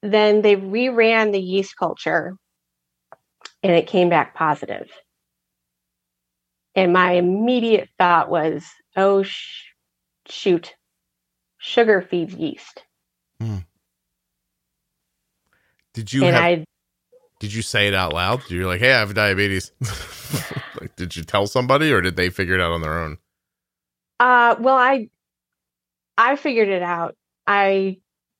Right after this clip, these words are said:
Speaker 1: called Jordan into my office 'cause I've, I've been working from home. And I said, "I, I think this might be diabetes." And he just looked at me and said, "Okay,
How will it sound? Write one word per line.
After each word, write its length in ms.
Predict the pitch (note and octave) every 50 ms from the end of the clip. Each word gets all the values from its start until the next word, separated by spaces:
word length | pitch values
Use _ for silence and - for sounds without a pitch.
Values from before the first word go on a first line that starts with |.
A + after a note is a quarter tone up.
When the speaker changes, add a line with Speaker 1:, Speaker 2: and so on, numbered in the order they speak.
| _ _ _ _ _ _ _ _ _ - _ _ _
Speaker 1:
called 320 | _ - B3+ A#3+ A#3 A#3 A3+
Jordan 520 | A3 G#3 G#3 G3 F#3+ F#3+ F#3 F3+ F#3+ F#3+ - _ _ _ _ _ _ _ _ _ _ - _
into 200 | G#3 G3 F#3+ F#3+
my 160 | F#3 F3+ F3+
office 720 | F3+ F3+ F3+ F3 F3 - E3+ E3 E3+ - - - - _ _ _ _ _ _ _ _ _ _
'cause 140 | - F#3+ F#3+
I've, 200 | F#3+ F#3 D#3 -
I've 160 | - F#3 F3
been 120 | F3 F3+
working 280 | F3+ F3 E3+ - F#3 F3
from 140 | - E3+ F3
home. 540 | - - G3+ F#3+ F3 E3 D#3+ D#3 E3 E3 _ _ _ _ _ _ _ _ _ _ _ _
And 180 | - F3 E3+ E3
I 140 | D#3 E3 E3
said, 220 | E3 - F3 E3
"I, 240 | E3 F3+ F#3 E3+ E3+ _ _ _ _ _ _ _ _ _ _ _ _ _ _ _ _ _ _ _ _ -
I 120 | F#3+ F#3
think 220 | F3+ F#3 D#3+ -
this 180 | - - D3+ -
might 220 | - - - -
be 80 | - E3
diabetes." 640 | D#3+ - D#2 D#3+ - F3 - - - - - - - - - _ _ _ _ _ _ - _ _ _ _ _ _ _ _ _ _ _ _ _ _ _ _ _ _ _ _ _ _ _ _ _ _ _ _ _ _ _ _ _ _ _ _ _ _ _ _ _ _
And 100 | D#3 F#3+
he 180 | F#3+ F3+ F3+ F3
just 220 | F3 F#3 F3+ -
looked 220 | - D#3 D#3 -
at 80 | - -
me 320 | E3 F3+ F3 F#3 G3+ G#3+ - _ _ _ _ _ _ -
and 100 | - D#3
said, 220 | D#3 - D3 D3+
"Okay, 600 | D#3 - - - - E3 D3+ D3 D3 E3 A3 A#3+